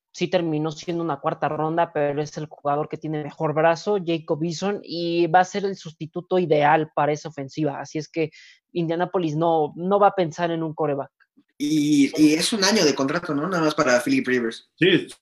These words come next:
Speaker 3: supongamos que Rivers los
Speaker 2: Sí.
Speaker 3: mete a playoff y ahí los van a despachar, no los veo en el Super Bowl,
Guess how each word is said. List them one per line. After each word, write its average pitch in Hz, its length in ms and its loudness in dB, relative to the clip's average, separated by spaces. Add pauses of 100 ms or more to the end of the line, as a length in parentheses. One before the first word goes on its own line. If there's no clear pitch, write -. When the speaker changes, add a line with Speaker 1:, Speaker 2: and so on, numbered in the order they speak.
(160)
Speaker 3:
supongamos 170 420 4
que 185 140 2
Rivers 202 300 4
los 165 80 2
Speaker 2:
Sí. 147 60 0
Speaker 3:
mete 185 180 2
a 185 100 0
playoff 190 360 2 (140)
y 147 360 6
ahí 160 120 6
los 202 160 4
van 208 120 6
a 185 80 6
despachar, 170 500 4
no 165 140 2
los 170 120 4
veo 175 120 2
en 175 60 2
el 156 60 2
Super 139 260 0
Bowl, 127 240 0